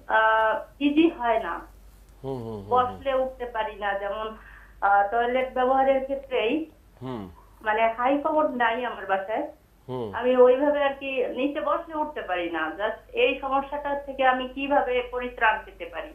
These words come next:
Speaker 2: এখন আটত্রিশ বছর বয়স বললেন।
Speaker 1: জি, স্যার।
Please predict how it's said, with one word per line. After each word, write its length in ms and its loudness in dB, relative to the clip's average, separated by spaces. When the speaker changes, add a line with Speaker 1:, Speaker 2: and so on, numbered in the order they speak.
Speaker 2:
এখন 280 -2
আটত্রিশ 460 -2
বছর 320 -2
বয়স 240 -2
বললেন। 340 -4
Speaker 1:
জি, 200 -6
স্যার। 280 -6